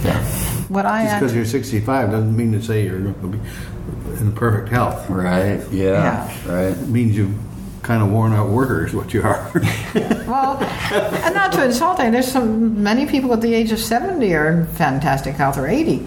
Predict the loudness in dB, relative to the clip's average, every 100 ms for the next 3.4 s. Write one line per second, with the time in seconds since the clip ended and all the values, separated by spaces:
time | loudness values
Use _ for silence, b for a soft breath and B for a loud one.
0 | B B B -2 0 2 2 2 2 2
1 | 2 0 -2 0 0 2 2 2 2 2
2 | 2 2 2 0 0 0 -2 -2 -2 0
3 | -2 -2 -2